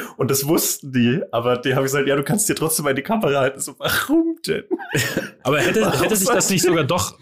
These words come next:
Speaker 2: hätte sich das nicht sogar ausgegangen mit deinem, du hast doch diese, du hast doch so ein bisschen Merch-Spaß und dann, äh, Hundebeste oder irgendwie sowas hab ich doch mal,
Speaker 1: Ja.
Speaker 2: hab ich eigentlich mal kaufen
Speaker 1: Das
Speaker 2: wollen bei dir. Hab ich tatsächlich,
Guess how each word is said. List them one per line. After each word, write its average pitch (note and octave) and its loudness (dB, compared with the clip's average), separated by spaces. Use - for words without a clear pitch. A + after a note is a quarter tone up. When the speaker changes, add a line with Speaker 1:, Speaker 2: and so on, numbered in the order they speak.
Speaker 2:
hätte F3 2
sich F3 0
das F3 0
nicht F3+ 0
sogar D#3+ 2
ausgegangen G3+ 2
mit E3 2
deinem, D#3+ 4
du D#3 2
hast E3 0
doch E3+ 0
diese, D3 2
du C3 2
hast D3 2
doch D#3+ 4
so C3 2
ein B2+ 0
bisschen C#3 2
Merch-Spaß D3+ 0
und C3+ 0
dann, C#3 2
äh, C3+ 2
Hundebeste D#3 2
oder B2 4
irgendwie E3 4
sowas D3+ 2
hab C3 0
ich B2+ 0
doch B2+ -2
mal, B2 -2
Speaker 1:
Ja. D#3 2
Speaker 2:
hab C#3+ 0
ich D3+ 0
eigentlich D#3+ 2
mal F3 2
kaufen F#3+ 2
Speaker 1:
Das C#3 4
Speaker 2:
wollen A#2+ 2
bei A#2+ 2
dir. A#2 2
Hab B2 2
ich B2 -2
tatsächlich, F#3+ -2